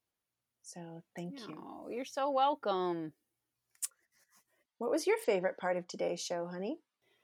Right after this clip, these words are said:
Speaker 2: So my favorite part of today's show is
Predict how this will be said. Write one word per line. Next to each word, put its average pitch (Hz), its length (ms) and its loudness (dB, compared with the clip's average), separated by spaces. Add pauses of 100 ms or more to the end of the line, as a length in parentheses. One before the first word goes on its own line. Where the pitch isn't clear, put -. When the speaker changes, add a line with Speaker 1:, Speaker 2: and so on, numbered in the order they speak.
(180)
Speaker 2:
So - 200 -10
my 185 180 -2
favorite 208 480 0 (220)
part 170 280 -10
of 175 80 -14 (220)
today's 170 320 -12
show 143 640 -12 (140)
is 165 680 -18